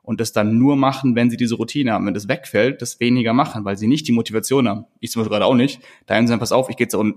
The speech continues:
Runde laufen oder so, ich geh jetzt eine Runde daheim Sport machen.“ Die Motivation fehlt da so ein bisschen und glaube, dass das nicht so smart ist. Äh, habe schon gesehen, dass manche Fitnessstudios, ich weiß nicht, war das Berlin? Bin mir nicht sicher, jetzt schon anbieten, dass du dir einfach online einen Termin buchen kannst, wann du eine Stunde trainieren möchtest, was ich sehr, sehr smart finde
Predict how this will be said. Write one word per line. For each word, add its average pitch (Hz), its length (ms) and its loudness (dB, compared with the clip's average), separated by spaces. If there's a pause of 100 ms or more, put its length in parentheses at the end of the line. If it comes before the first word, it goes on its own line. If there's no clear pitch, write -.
Runde 110 220 0
laufen 110 300 2
oder 95 100 -2
so, 95 80 -4
ich 98 120 -10
geh 110 80 -2
jetzt - 180 -4
eine 101 80 0
Runde 104 160 2
daheim 107 260 2
Sport 92 240 -4
machen.“ 95 240 -8
Die 107 80 -6
Motivation 143 460 0
fehlt 147 280 -2
da 120 100 0
so 196 100 -6
ein - 60 -6
bisschen 120 340 -4 (520)
und 104 120 -12
glaube, 104 260 2
dass 104 180 2
das - 180 -8
nicht 117 120 -2
so 104 80 -6
smart 107 320 -2
ist. - 320 -6
Äh, - 40 -2
habe 123 220 0
schon 160 140 0
gesehen, 135 300 2
dass 127 160 0
manche 139 280 0
Fitnessstudios, 127 760 -2
ich - 180 -14
weiß 117 180 -4
nicht, 101 80 -14
war 92 60 -6
das 101 160 -8
Berlin? 107 520 -6
Bin 104 100 -4
mir 131 100 4
nicht 120 120 0
sicher, 135 240 0
jetzt 107 120 0
schon - 120 -4
anbieten, 120 420 0
dass 104 100 -6
du - 80 -8
dir 87 80 0
einfach - 240 -8
online 143 400 2
einen 101 160 0
Termin 117 400 0
buchen 139 320 -6
kannst, 127 340 -6
wann 110 160 2
du 127 60 4
eine 117 140 2
Stunde 117 280 -4
trainieren 110 380 0
möchtest, 101 320 -4
was 107 140 -10
ich 110 80 -6
sehr, 117 100 2
sehr 113 80 2
smart 117 280 0
finde 107 300 -2